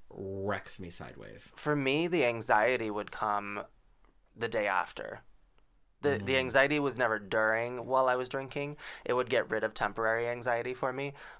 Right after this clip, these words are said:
Speaker 2: But because of the way I acted while I was drunk, I would get anxiety because I was like, "What sort of fucking monster was unleashed last night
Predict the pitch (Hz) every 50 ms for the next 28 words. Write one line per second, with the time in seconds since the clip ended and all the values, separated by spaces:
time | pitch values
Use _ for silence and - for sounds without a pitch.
0 | - - - 123 - 113 127 123 - 139 131 127 123 127 127 123 - - - 120
1 | 120 113 113 117 113 113 113 110 107 104 101 - - 107 107 104 - - - 143
2 | 131 123 113 113 107 107 107 107 104 107 104 - - 110 107 110 113 139 143 -
3 | - - - 117 117 107 104 95 - 101 101 98 92 - - 104 - 80 73 -
4 | 69 71 90 113 - 117 110 117 113 110 101 120 110 104 107 123 160 180 180 -
5 | - - - 127 117 113 104 - - 135 123 - 135 127 123 113 104 104 104 107
6 | - - 113 107 107 104 95 104 98 101 101 95 98 - - - - - - 107
7 | - - - - - - 67 -